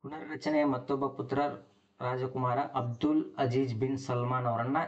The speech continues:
ಇಂಧನ ಸಚಿವರನ್ನಾಗಿ ಇರಿಸಿದೆ ಎಂದು ರಾಜ ರಾಜಾಜ್ಞೆಯಲ್ಲಿ ತಿಳಿಸಿದ್ದಾರೆ. ಸೌದಿ ಅರೇಬಿಯಾ ಬಗ್ಗೆ ಗೊತ್ತಿರಲಿ. ಸೌದಿ ಅರೇಬಿಯಾದ ರಾಜಧಾನಿ ರಿಯಾದ್,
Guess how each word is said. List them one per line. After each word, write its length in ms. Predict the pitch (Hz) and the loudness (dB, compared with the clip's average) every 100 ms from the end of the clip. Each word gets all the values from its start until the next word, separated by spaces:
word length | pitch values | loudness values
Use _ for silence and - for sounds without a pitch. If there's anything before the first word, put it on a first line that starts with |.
| 131 | 0
ಇಂಧನ 380 | 127 131 131 | 0 2 0
ಸಚಿವರನ್ನಾಗಿ 720 | 120 110 113 117 113 117 120 | -2 -2 0 0 0 0 2
ಇರಿಸಿದೆ 360 | 127 107 110 107 | 0 0 -2 0
ಎಂದು 420 | 107 107 123 131 | -2 -2 0 2
ರಾಜ 240 | 113 117 120 | 2 0 0
ರಾಜಾಜ್ಞೆಯಲ್ಲಿ 640 | 110 107 107 110 110 139 | 0 0 0 2 2 2
ತಿಳಿಸಿದ್ದಾರೆ. 720 | - 107 104 104 101 101 - _ _ _ _ | 0 -2 0 2 2 0 -4 _ _ _ _
ಸೌದಿ 240 | 117 117 123 | -6 0 2
ಅರೇಬಿಯಾ 300 | 120 120 117 | 2 0 0
ಬಗ್ಗೆ 220 | 113 120 | 0 0
ಗೊತ್ತಿರಲಿ. 440 | 117 - 117 131 | 0 0 0 0
ಸೌದಿ 320 | - 123 120 | 0 0 0
ಅರೇಬಿಯಾದ 320 | 120 113 113 113 | 0 0 0 0
ರಾಜಧಾನಿ 560 | 113 107 107 120 135 | 0 0 0 0 2
ರಿಯಾದ್, 360 | 107 113 120 | 2 2 0